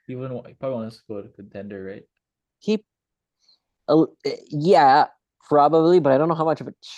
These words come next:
Speaker 2: choice he has.
Speaker 1: What if he goes to the Suns?
Speaker 2: That'd be nice. Ooh, that'd be a good one.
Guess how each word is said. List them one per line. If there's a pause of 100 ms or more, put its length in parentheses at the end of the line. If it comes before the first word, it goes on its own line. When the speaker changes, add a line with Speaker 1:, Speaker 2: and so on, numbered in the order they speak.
(180)
Speaker 2:
choice
he
has. (760)
Speaker 1:
What
if
he
goes
to
the
Suns? (1120)
Speaker 2:
That'd
be
nice. (600)
Ooh,
that'd
be
a
good
one.